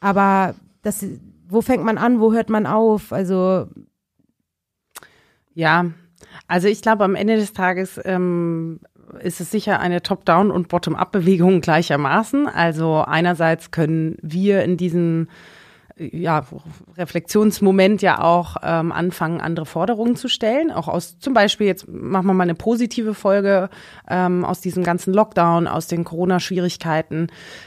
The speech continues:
Speaker 2: Äh, wie eine Freundin von mir vor kurzem sagt, das fand ich so schön, sagt, "Elli, ich fahr seit Monaten nicht mehr in Eile." Das ist
Speaker 1: Das sagen alle, ne?
Speaker 2: Ja,
Speaker 1: Thema
Speaker 2: also,
Speaker 1: Entschleunigung
Speaker 2: ja.
Speaker 1: ist das
Speaker 2: Und das ist
Speaker 1: neue
Speaker 2: ja etwas, äh,
Speaker 1: Disruption.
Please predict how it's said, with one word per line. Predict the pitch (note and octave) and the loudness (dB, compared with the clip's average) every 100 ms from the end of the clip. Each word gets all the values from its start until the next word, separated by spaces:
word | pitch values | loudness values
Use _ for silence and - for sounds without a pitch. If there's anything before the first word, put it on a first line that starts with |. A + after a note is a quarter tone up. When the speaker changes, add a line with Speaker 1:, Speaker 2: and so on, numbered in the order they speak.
| - | -8
Speaker 2:
Äh, | F3 E3+ E3 | -2 0 0
wie | E3 E3+ D#3+ | 0 0 0
eine | D#3+ E3 F#3 | 0 0 0
Freundin | - F3 D#3+ | 2 2 2
von | D#3+ | 2
mir | F3 E3+ | 2 2
vor | F3 | 0
kurzem | F#3+ - E3+ | -2 -2 0
sagt, | E3 E3 | 0 0
das | E3 | -2
fand | F3 | -2
ich | E3 | -2
so | F#3 | -2
schön, | F#3 E3+ | 0 -2
sagt, | D#3 - | -2 -2
"Elli, | F3+ - | -4 -4
ich | - | -6
fahr | F#3 | -4
seit | F3+ F#3 F#3 | -2 -2 0
Monaten | F3+ F#3+ A3+ A3+ G#3+ G3+ | 2 4 4 2 0 0
nicht | F#3+ - | 0 0
mehr | F#3+ | -2
in | F3+ - | -2 -2
Eile." | E3+ F#3 E3 C#3+ - _ - | -4 -2 -4 -6 -12 _ -4
Das | F3 - | -4 -2
ist | - - - - | -2 -2 -6 0
Speaker 1:
Das | C#4 - | 2 2
sagen | - - A#3+ C4+ C4 | 0 -2 0 2 2
alle, | B3 B3 | 0 2
ne? | A3 | 2
Speaker 2:
Ja, | A#3+ B3+ | 2 2
Speaker 1:
Thema | C#4 C4 | 0 4
Speaker 2:
also, | A#3+ A#3+ | 4 4
Speaker 1:
Entschleunigung | - B3+ C4 C#4+ B3 A3 A3+ G3+ | 2 4 6 6 6 4 2 -2
Speaker 2:
ja. | |
Speaker 1:
ist | G#3+ G#3+ | -4 0
das | |
Speaker 2:
Und | C4+ A3+ | 2 4
das | D#4+ | 2
ist | F4+ | 2
Speaker 1:
neue | E4 | 2
Speaker 2:
ja | D#4 C#4+ | 2 0
etwas, | D4 D#4+ - | 0 0 -2
äh, | A#3 | -2
Speaker 1:
Disruption. | C4+ | 0